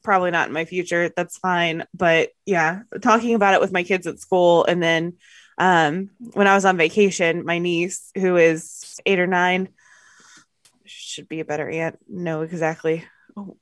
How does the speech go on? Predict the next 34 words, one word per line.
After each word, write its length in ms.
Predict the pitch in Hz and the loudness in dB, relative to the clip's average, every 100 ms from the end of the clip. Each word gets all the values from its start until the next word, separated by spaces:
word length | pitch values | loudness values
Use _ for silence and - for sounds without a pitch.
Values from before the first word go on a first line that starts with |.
| - - | -20 -14
what 320 | 175 170 - | -8 -6 -4
the 140 | 165 | -2
age 240 | 170 170 185 | 0 0 -2
is 200 | 175 180 | -4 -6
of 160 | 160 | -14
my 100 | 170 | -10
niece. 220 | 175 175 - | -8 -8 -4
But 120 | - | 0
anyway, 340 | 185 165 170 _ - _ _ - - | 2 2 0 _ -20 _ _ -16 -4
um, 480 | 180 185 165 170 196 _ _ _ | 0 2 2 -2 -10 _ _ _
we 500 | - 208 214 196 190 - - | -6 -2 2 4 2 0 -6
did, 200 | 190 202 | -4 2
like, 140 | 185 | 2
an 80 | 175 | 2
impromptu, 600 | 185 208 190 185 190 180 | -2 0 0 0 -2 -2
like, 160 | 160 175 | -2 -2
we 80 | 170 | -6
recorded, 840 | 165 - 180 170 147 156 196 - _ _ _ _ _ _ | -6 0 0 2 2 2 -2 -16 _ _ _ _ _ _
like, 340 | - 185 156 165 | -4 0 0 0
with, 220 | 190 190 _ | -4 -4 _
with 280 | 196 226 214 | 4 4 4
my 160 | 190 185 | 0 0
niece, 380 | 185 175 190 170 | 0 -2 -2 -6
and 120 | 170 | -10
she 140 | - | -6
got 240 | 170 151 - | 0 0 0
to, 60 | |
like, 220 | 175 151 | -2 -2
talk 240 | - 175 165 | 0 0 0
to 100 | 175 | -4
Brandon 380 | 170 170 165 175 | 0 0 0 -4
Clinton, 480 | 175 165 175 165 160 | -2 -2 -2 -4 -4
and, 200 | 160 156 | -4 -2
like, 280 | 139 135 | -4 -4